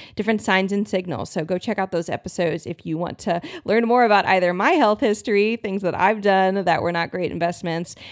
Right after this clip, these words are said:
um, or if you want some key pointers and tips and insights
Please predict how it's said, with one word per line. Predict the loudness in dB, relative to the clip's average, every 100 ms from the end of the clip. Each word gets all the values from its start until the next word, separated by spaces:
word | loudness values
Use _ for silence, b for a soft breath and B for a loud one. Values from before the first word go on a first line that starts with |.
| B B
um, | -2 -2 -2
or | 0 0
if | 0
you | -2
want | -2 -2 -6
some | -4 -2 -2 -6 _
key | -4 -2
pointers | -2 -2 -2 -4 -8
and | -8
tips | -8 -8
and | -8
insights | -6 -6 -2 -4 -4